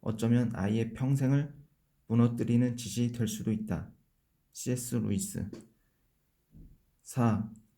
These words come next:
말씀을 묵상하는 으뜸 가는 방법은 암송이다. 송두리째 외워버리는 식의 공부는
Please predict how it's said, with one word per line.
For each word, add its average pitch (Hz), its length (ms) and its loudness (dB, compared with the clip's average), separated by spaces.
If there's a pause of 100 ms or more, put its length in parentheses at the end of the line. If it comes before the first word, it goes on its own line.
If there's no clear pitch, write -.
(480)
말씀을 135 580 2
묵상하는 117 840 2 (100)
으뜸 127 600 0
가는 117 320 0
방법은 113 480 0
암송이다. 110 760 0
송두리째 139 720 0
외워버리는 110 760 2
식의 104 540 0
공부는 107 540 2